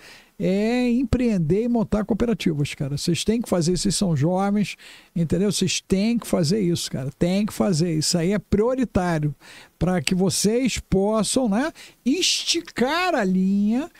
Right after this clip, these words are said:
por um tempo de um tempo, ok? Mas é muito importante isso, né? E as oportunidades são incríveis pra isso.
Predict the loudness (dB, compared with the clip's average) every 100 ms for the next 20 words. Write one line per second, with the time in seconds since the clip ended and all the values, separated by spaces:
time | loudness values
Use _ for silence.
0 | -20 _ 0 0 0 -2 -2 0 0 0
1 | -2 0 0 0 -2 0 0 0 -2 -8
2 | -14 _ _ -6 -2 0 0 0 0 2
3 | 2 2 2 0 0 -2 -2 0 -2 -2
4 | -2 -4 -4 -2 -2 -2 0 0 2 0
5 | 0 0 0 -2 0 0 0 0 -2 0
6 | 0 0 0 -2 0 0 0 -4